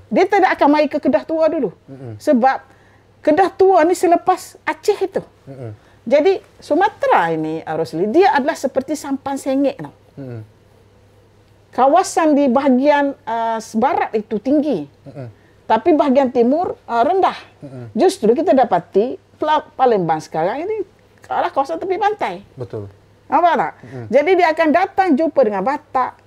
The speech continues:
Speaker 1: jumpa dengan orang di Redang.
Speaker 2: Mm-mm, mm.
Speaker 1: Redang tu tulisannya Rencong, orangnya di Redang tu. Kemudian tulisan Bugis
Speaker 2: Ya.
Speaker 1: di Sulawesi,
Speaker 2: Mm.
Speaker 1: tapi hasil daripada pelayaran itu.
Speaker 2: Mm-mm.
Speaker 1: Kemudian Mandailing, kemudian Kerinci.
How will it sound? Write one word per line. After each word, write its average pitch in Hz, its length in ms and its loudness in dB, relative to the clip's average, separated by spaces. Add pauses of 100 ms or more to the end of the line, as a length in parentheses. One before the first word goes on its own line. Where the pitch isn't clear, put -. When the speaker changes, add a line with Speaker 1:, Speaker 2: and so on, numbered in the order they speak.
Speaker 1:
jumpa 330 320 2
dengan 180 320 -2
orang 156 240 -6
di 165 160 0
Redang. 247 560 0 (160)
Speaker 2:
Mm-mm, 135 240 -16
mm. 127 160 -14
Speaker 1:
Redang 240 360 4 (120)
tu 359 160 0 (160)
tulisannya 269 400 4
Rencong, 339 560 0
orangnya 302 320 0
di 302 80 0
Redang 302 400 2
tu. 156 160 -2 (480)
Kemudian 294 400 4
tulisan 220 480 2
Bugis 254 800 0
Speaker 2:
Ya. 127 160 -6
Speaker 1:
di 175 80 4
Sulawesi, 262 800 0
Speaker 2:
Mm. 135 160 -6
Speaker 1:
tapi 311 160 0
hasil 359 320 0
daripada 311 240 -2
pelayaran 370 720 -2
itu. - 160 -16
Speaker 2:
Mm-mm. 139 240 -12 (400)
Speaker 1:
Kemudian 311 320 4
Mandailing, 277 720 4 (320)
kemudian 320 320 4
Kerinci. 285 800 2